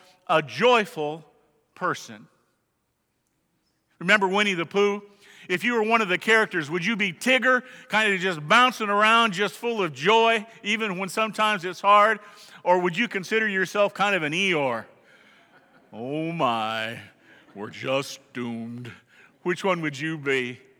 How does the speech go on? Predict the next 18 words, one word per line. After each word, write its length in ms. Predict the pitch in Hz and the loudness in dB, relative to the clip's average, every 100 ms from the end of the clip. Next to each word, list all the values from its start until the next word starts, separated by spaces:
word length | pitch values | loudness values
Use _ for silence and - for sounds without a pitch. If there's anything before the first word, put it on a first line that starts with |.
| _ _ _ _ _ - | _ _ _ _ _ -2
Are 120 | 185 | 2
you 180 | 226 254 | 4 4
a 60 | 208 | 2
person 560 | - 226 - 202 170 - - - | 2 2 2 -4 -4 -10 -20 -2
of 180 | 202 175 | 2 2
joy? 400 | 127 180 180 143 - - - | 0 0 4 2 0 -16 -6
Perhaps 380 | 196 254 277 | 4 6 4
if 120 | 226 202 | -2 -2
we 200 | 214 196 | -4 0
kind 200 | 214 220 | 0 2
of 200 | 185 - - | -2 -6 -20
settled 440 | - - 226 214 185 | -6 0 4 4 4
on 140 | 190 | 2
a 80 | 151 | 0
definition 800 | 147 185 180 175 196 - 170 147 | 2 2 2 -2 -2 -2 -6 -6
of 120 | 139 | 0
what 200 | 175 156 | -2 0
joy 240 | 156 165 | -2 0